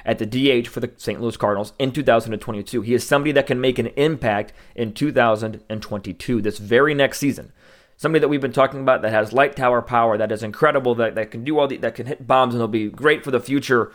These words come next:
Now is a realistic option, in my opinion, for two thousand and twenty-two.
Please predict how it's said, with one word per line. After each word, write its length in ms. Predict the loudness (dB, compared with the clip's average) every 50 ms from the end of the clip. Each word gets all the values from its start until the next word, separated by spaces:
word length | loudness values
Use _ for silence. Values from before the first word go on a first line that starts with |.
| -16 -20 _ _ _ _ _ _ _ _ _ _ _ -4
Now 240 | 0 0 2 2 4
is 100 | 4 4
a 100 | 4 4
realistic 640 | 2 2 2 4 4 4 4 2 2 -4 -6 -6 -6 -2 -2
option, 580 | -2 -2 -2 -6 -8 -8 -8 -8 -8 -10 -8 -2
in 160 | 0 0 2
my 180 | 2 2 0 0
opinion, 460 | -2 -2 -2 -2 -2 -6 -8 -10 -12 -16 _ _ _ _
for 200 | 0 0 0 0
two 200 | 0 -2 0 2
thousand 420 | 4 4 4 4 2 2 0 -4
and 100 | -6 -6
twenty-two. 500 | -6 -8 -8 -8 -6 -4 -4 -4 -4 -6